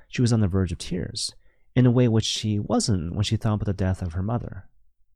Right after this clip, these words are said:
And so given all that, the way I basically framed it to this young woman was to basically say, "Well, like, look, when you think right now about how you're feeling sad at the mere thought of the death of your father,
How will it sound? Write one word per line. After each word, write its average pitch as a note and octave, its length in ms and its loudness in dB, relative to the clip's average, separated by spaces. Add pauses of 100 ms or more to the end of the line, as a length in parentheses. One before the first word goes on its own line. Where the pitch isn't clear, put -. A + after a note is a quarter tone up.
(320)
And G2+ 80 -4
so G#2+ 120 0
given B2 240 2
all F#2+ 160 2
that, G2 340 2
the F#2+ 80 0
way G#2+ 160 2
I F#2+ 60 2
basically F#2 340 -2
framed G#2 380 -2
it F#2+ 100 0
to F#2+ 100 -6
this F2+ 140 -2
young F2 160 -4
woman F#2+ 380 -2 (480)
was A2 160 6
to - 80 -2
basically G2 300 2
say, D#3 260 0
"Well, F#2 160 2
like, F2+ 180 0
look, G2 240 0 (320)
when B2+ 160 4
you B2 60 8
think E3+ 280 0
right A#2 180 2
now F#2+ 460 2
about F#2 280 0
how A2 180 -2
you're G2 160 2
feeling D3+ 500 -2
sad F#2+ 480 0 (240)
at - 80 -10
the A#2 80 2
mere A2+ 220 4
thought C#3 360 -4
of - 40 -4
the G2+ 80 0
death F#2 260 -2
of G#2+ 80 -16
your F#2 120 -2
father, A2+ 540 -6